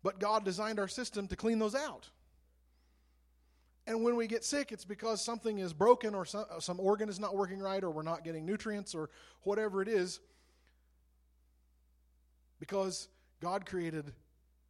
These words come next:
life. I read a couple years ago that we are exposed to two billion germs a day.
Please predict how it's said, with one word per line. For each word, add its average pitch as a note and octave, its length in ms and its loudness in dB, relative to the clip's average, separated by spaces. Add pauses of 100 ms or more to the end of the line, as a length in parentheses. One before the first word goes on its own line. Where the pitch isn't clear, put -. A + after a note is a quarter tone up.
(120)
life. - 440 -6 (1800)
I E3+ 100 -4
read G3+ 200 2
a F3+ 40 0
couple G3 240 -6
years F#3 200 -4
ago F#3 280 0
that C#3+ 120 -8
we F3+ 200 -2
are F#3 140 2
exposed E3+ 560 -6
to B2+ 60 -12
two F#3+ 400 -8
billion D#3+ 520 0
germs D3 400 -4
a A#2+ 100 -8 (100)
day. G#2+ 520 -12